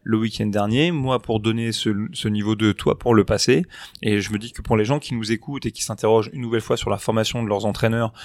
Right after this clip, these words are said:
ou pour les coachs qui se posent la question de la pertinence du L deux,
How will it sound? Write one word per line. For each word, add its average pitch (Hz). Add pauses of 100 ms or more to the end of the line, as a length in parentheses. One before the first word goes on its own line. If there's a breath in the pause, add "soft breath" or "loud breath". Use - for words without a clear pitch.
(160 loud breath)
ou 131
pour 117
les 107
coachs 170
qui 113
se -
posent 120
la 113
question 117
de -
la 104
pertinence 117
du 101
L 101
deux, 135